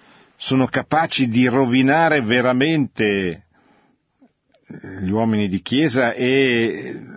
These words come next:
l'armonia, la pace all'interno delle comunità". C'è, eh, però una mancanza grave che se ci fosse, cioè,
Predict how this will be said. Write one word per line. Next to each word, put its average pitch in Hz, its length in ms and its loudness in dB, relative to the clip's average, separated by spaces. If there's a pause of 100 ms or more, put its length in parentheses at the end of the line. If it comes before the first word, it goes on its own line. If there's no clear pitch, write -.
(180)
l'armonia, 123 840 2
la 92 180 -2
pace 113 540 0
all'interno 95 920 -2
delle 85 240 -4
comunità". 78 720 -10 (2750)
C'è, 214 500 2
eh, 143 300 -6 (480)
però 170 320 2
una 143 220 2
mancanza 127 720 -2
grave 107 840 0
che - 160 -6
se 110 160 -6
ci 127 140 -4
fosse, 104 580 -4
cioè, 113 200 -6